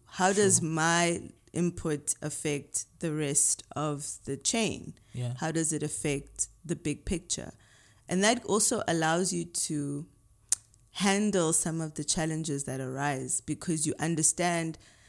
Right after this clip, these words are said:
Speaker 1: that this report or giving the sales team this, um, this direction in terms of what to focus on and distribution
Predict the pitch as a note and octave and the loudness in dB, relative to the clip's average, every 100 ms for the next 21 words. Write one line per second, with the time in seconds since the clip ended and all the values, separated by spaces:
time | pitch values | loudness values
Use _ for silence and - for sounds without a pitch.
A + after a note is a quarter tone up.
0 | - - F3+ - A#3 - G3+ - F#3 F3 | -8 -6 0 4 6 6 4 0 2 4
1 | E3+ E3+ - D#3 D#3+ D3+ D3+ - _ _ | 2 0 -6 -4 -4 -4 -6 -12 _ _
2 | - _ F3+ F#3 G3 F#3+ F#3 D#3+ - - | -20 _ 2 6 4 4 2 -4 -12 -6
3 | D#3+ D#3 F#3+ F3+ F#3 F3+ - E3 D#3+ D#3 | 4 6 8 6 4 2 0 0 -2 0
4 | E3 E3+ - - - - - E3 D#3 D#3 | 2 6 8 6 0 -20 -8 -4 -4 -4
5 | D3+ E3+ - - _ _ _ - - F3+ | -6 -10 -16 -20 _ _ _ -20 -4 4
6 | F3 - E3 F3 F#3 - - E3+ E3 E3 | 4 4 2 2 2 2 2 2 -2 -2
7 | F#3 E3 D#3 D3 - - D#3+ D#3+ D#3 - | -2 -2 -4 -6 -10 -6 -4 -4 -4 -4
8 | D#3 E3 - D3 C#3 D3 - C3+ D#3+ E3 | -4 -4 -4 -4 -4 -4 -6 -4 -2 0
9 | C#3+ | -2